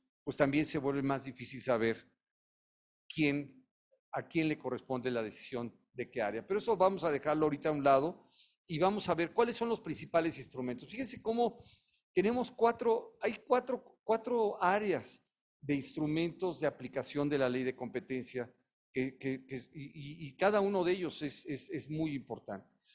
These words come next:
El primero es control de concentraciones. Este, este es, este es un instrumento, digamos, es el único instrumento de carácter preventivo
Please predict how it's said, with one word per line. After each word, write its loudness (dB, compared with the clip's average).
El -2
primero 2
es -2
control 4
de 4
concentraciones. -4
Este, 2
este -2
es, -4
este -6
es -6
un 0
instrumento, 0
digamos, 2
es -4
el -2
único -4
instrumento -2
de -2
carácter 2
preventivo -2